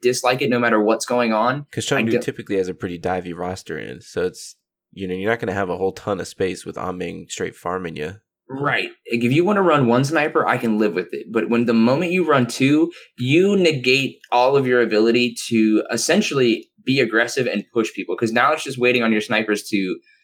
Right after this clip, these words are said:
Speaker 1: pick somebody off.
Speaker 2: Yeah.
Speaker 1: I think the way to attack that Chengdu lineup is to be more aggressive and to potentially even just go to a full dive lineup, honestly. I don't know why nobody has done that yet, but that's how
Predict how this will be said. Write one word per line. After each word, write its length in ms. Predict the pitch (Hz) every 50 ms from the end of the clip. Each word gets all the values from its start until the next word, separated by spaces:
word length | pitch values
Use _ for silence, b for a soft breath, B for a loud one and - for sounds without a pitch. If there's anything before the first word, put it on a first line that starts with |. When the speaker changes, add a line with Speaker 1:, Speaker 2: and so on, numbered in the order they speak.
| b _ _
Speaker 1:
pick 160 | - 139 135
somebody 320 | - - 113 107 104 98 90
off. 200 | 80 69 - - _ _ _ _
Speaker 2:
Yeah. 260 | - 87 90 87 82 - _ _ _ _ _ _ _ _ _ - 92
Speaker 1:
I 100 | 131 160
think 320 | 160 - 226 214 208 170
the 100 | 170 175
way 320 | 156 139 139 143 151 147 143
to 260 | 143 - - 131 127
attack 640 | - 107 113 - - - - 120 117 127 135 - -
that 200 | 107 110 110 -
Chengdu 300 | - 131 123 120 123 117
lineup 320 | 107 110 107 120 120 -
is 140 | - 107 -
to 100 | - 113
be 220 | 107 - 107 117 127
more 240 | 127 120 117 107
aggressive 520 | 101 92 98 107 117 113 - 98 92 104 135 b b b b b _
and 220 | - 117 120 120 117
to 140 | - - 131
potentially 500 | 127 - 120 - 139 175 220 220 226 143
even 200 | 120 123 120 120
just 140 | 123 120 120
go 120 | - 123
to 120 | 120 123 107
a 60 | 110
full 220 | - - 131 123
dive 280 | - 104 98 117 - -
lineup, 260 | 131 107 101 90 85 -
honestly. 440 | 76 107 151 165 127 113 - 104 101
I 80 | 101
don't 140 | 120 139 147
know 80 | 151 143
why 180 | 131 123 123
nobody 380 | 120 117 120 117 117 123 120 107
has 160 | 98 90 -
done 240 | - 95 131 180 202
that 180 | 135 113 - -
yet, 200 | 98 98 98 - - _
but 280 | - 190 151 104 92 - - _ _ _ _ -
that's 180 | 139 135 -
how 100 | - 95